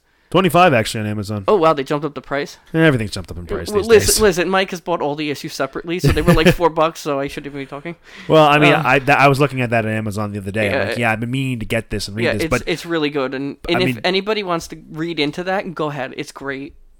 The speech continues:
Speaker 2: Um,
Speaker 1: but there
Speaker 2: it's
Speaker 1: is
Speaker 2: kinda Game of Thronesy.
Speaker 1: there is so much
Speaker 2: Yeah.
Speaker 1: they can play off of, though. You know, like, that's
Speaker 2: There's
Speaker 1: again,
Speaker 2: many
Speaker 1: Doom,
Speaker 2: materials.
Speaker 1: 'cause, 'cause, 'cause from what I understand, Doom's a b-,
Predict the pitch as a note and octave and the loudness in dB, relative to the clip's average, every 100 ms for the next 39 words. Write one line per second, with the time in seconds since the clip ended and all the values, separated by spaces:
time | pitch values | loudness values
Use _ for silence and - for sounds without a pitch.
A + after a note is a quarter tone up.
0 | - D3+ C3+ C#3 - D3 D#3 D#3+ C#3+ A#3+ | -4 -2 -2 -4 0 4 6 6 4 2
1 | B3 C#4 F#3+ G3 F#3 - D#3 D3+ F3+ A#3 | 2 2 -2 -4 -4 -8 -6 -4 -6 -8
2 | B3 _ _ _ - - - C#3 D#3+ E3+ | -10 _ _ _ -20 -20 -2 0 2 2
3 | - E3 D3+ B2+ C3+ C3+ B2 C3 A2 C3+ | 2 2 2 2 0 -2 -2 -2 0 -2
4 | D3 G#2+ E2+ E2+ F2 G2 A2 A2 A2+ - | 0 -2 -4 -8 -6 -6 -6 -4 -6 -2
5 | C#3 E3+ E3 B2+ G#3 G3 - A#3+ D#3 C3+ | -2 -2 -2 -2 -2 -6 -10 0 2 2
6 | C#3 - C#3+ C3 B2+ A#2 C3+ A#2 D#3+ E3+ | -2 -2 0 0 -4 -6 -4 0 2 2
7 | B2+ - E3 G#2+ A#2 D3 D#3+ D3+ | 0 -2 -2 -2 -2 -2 0 -4